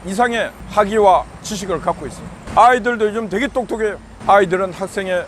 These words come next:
선생님의 등을 보고 배우고 선생님이 나를 사랑하는지 선생님의 지적 수준이 높은지 아이들은 다 압니다. 교원 임용고시만 패스되고 교사만 되면은 그냥 만만디, 만만디. 이제 난 자를 사람도 없고 그냥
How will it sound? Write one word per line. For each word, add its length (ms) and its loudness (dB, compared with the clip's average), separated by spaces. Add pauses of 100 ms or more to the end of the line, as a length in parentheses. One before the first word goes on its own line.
선생님의 540 -4
등을 260 2
보고 340 0 (100)
배우고 420 2 (160)
선생님이 880 0 (100)
나를 240 6
사랑하는지 640 2 (140)
선생님의 480 -2
지적 340 -8
수준이 320 -4
높은지 460 -6 (200)
아이들은 340 4
다 160 4
압니다. 280 -2 (320)
교원 320 6
임용고시만 720 2
패스되고 640 0 (260)
교사만 400 2
되면은 360 2 (100)
그냥 320 2
만만디, 520 2
만만디. 320 -8 (360)
이제 220 2
난 320 4 (160)
자를 260 2
사람도 340 0
없고 260 -10 (240)
그냥 320 2